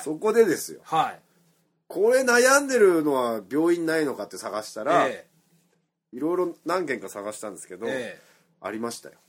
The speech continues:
Speaker 2: ええ。
Speaker 1: 東京医科歯科大学ってお茶の水にある大学、病院なんですけど、
Speaker 2: はい、はい、はい。
Speaker 1: 息爽やか外来っていうのがありまして。
Speaker 2: そんなのあんの？
Speaker 1: <laughs> 毎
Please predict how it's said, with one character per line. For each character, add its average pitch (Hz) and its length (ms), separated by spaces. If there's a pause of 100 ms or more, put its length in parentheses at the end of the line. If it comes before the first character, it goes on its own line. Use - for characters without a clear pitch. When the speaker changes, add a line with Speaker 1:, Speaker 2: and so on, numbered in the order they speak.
Speaker 2:
え 110 360
え。 - 40 (120)
Speaker 1:
東 135 220
京 127 280
医 110 120
科 120 140
歯 - 120
科 110 120
大 104 200
学 82 200
っ 80 40
て 82 320 (200)
お 107 100
茶 113 100
の 117 100
水 107 220
に 107 60
あ 104 80
る 87 220
大 90 140
学、 87 280 (180)
病 90 180
院 131 60
な 127 120
ん - 20
で 92 60
す - 100
け 135 60
ど、 135 40
Speaker 2:
は 127 60
い、 - 40
は 101 40
い、 - 40 (160)
は 98 60
い。 85 80 (1400)
Speaker 1:
息 143 220
爽 117 300
や 151 100
か 143 140
外 131 220
来 95 140
っ - 40
て - 160
い 78 40
う - 20
の 80 100
が 76 80
あ - 20
り 73 80
ま - 120
し - 100
て。 - 80 (220)
Speaker 2:
そ - 260
ん 247 100
な 370 140
の 190 160
あ 139 60
ん 113 100
の？ 92 180 (200)
Speaker 1:
<laughs> - 220
毎 131 120